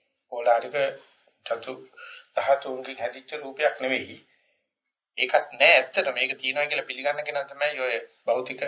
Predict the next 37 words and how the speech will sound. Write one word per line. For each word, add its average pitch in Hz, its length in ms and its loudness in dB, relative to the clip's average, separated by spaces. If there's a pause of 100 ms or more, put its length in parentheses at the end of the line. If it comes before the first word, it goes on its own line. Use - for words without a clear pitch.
නැත්නම් 117 360 -6
මේ, 101 240 -8 (1000)
අ, 113 60 -8 (420)
පෘථග්ජනයයි 147 680 4
කියලා 110 200 -4
කියන්නේ. 135 300 -2
එයා 127 160 0
ඉන්නේ 135 240 -12
මේ 131 180 -12
ලෝකෙ 123 280 -10
මේවා 123 280 -6
තියෙනවා, 113 400 -6
මේ 117 140 -8
ඔක්කොම 113 340 -8
මට 110 180 -12
සදාකාලිකයි, 107 760 -6
පිහිටයි, 110 400 -10
සරණයි 113 400 -4
කියලා. - 280 -20 (380)
ඒව 139 180 -4
ඇති 147 260 8
වැඩක් 127 340 8
නෑ, 151 160 2
මේවා 135 240 0
කොහොමඩක්වත් 127 560 0
නැති 139 260 -6
වෙනවා 143 260 0
කියලා. 160 420 -2 (420)
එකකට 190 420 0
හිත 165 260 -2
බැඳපුවාම 170 680 2
ඒකත් 151 360 2
රූප 135 200 -8
ධර්මයක් 151 400 0
නෙවෙයි, 170 180 -2
රූපී 156 400 -6
අත්පටිලාභයක්. 117 840 -2